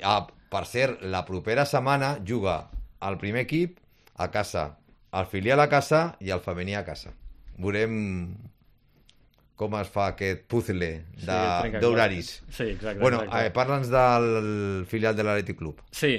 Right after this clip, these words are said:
Speaker 2: em, la Reto Iberdrola, com tothom sap, té tretze anys de vida, va començar el dinou vint, i en aquesta primera edició l'Atlètic Club va ser campió. O sigui, va ser campió d'aquesta lliga, l'Eibar va quedar segon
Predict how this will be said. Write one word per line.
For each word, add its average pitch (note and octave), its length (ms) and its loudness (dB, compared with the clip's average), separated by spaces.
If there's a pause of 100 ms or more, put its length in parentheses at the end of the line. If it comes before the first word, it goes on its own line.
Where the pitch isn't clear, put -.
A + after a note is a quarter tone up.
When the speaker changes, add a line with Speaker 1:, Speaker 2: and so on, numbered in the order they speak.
(120)
Speaker 2:
em, A#2 460 -2
la A#2+ 160 0
Reto B2 160 0
Iberdrola, C3+ 480 4
com B2 100 -2
tothom A#2 280 -2
sap, B2+ 260 -2
té A#2+ 100 -4
tretze A2 220 -8
anys A2 160 -4
de G#2+ 80 0
vida, C3+ 260 2
va B2+ 140 -4
començar A2+ 320 -4
el G#2+ 80 -2
dinou A2+ 240 0
vint, C#3+ 300 0 (640)
i C#3 160 4
en C3 80 2
aquesta C3+ 260 -2
primera D3+ 280 2
edició C#3+ 260 4
l'Atlètic C#3+ 240 0
Club D#3 160 -2
va F3+ 80 -2
ser E3 100 -2
campió. B2 440 0 (100)
O - 80 -20
sigui, A#2+ 160 -4
va B2+ 80 0
ser D3 100 -2
campió C#3+ 300 0
d'aquesta B2 320 0
lliga, C#3 300 0 (240)
l'Eibar B2+ 340 2
va A#2 100 2
quedar A#2+ 220 0
segon C3+ 380 -2